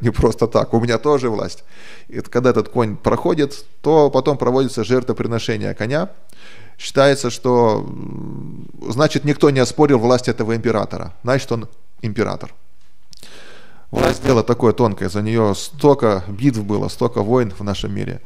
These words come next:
И Махараджа Пари-, э, Притху Махарадж провел сто таких жертвоприношений коня. Наверняка в шастрах есть много высказываний,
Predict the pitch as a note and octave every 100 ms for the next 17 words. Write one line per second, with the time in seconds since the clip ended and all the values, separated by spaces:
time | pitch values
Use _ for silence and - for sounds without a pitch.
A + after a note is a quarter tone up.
0 | - - - - - - - - - -
1 | - - E3 F3 E3+ C#3+ - - - C#3
2 | C#3+ D#3+ D#3+ D#3 D3 D3+ F3+ - - -
3 | - - C3+ D#3+ C3+ B2 A2+ G#2+ G2 -
4 | - - - - - - - C#3 E3+ D#3
5 | - - - C#3+ A2+ - A#2 D3+ A2+ C3+
6 | C3 A#2+ A#2 A2+ B2+ A#2 A2 A2+ G2+ F#2
7 | - - - - - A2 B2 B2 C3+ C3
8 | - B2 - A2+ B2 G#2+ - - B2+ B2
9 | A2 G#2+ - D#3+ C#3+ C#3 C#3 A#2+ -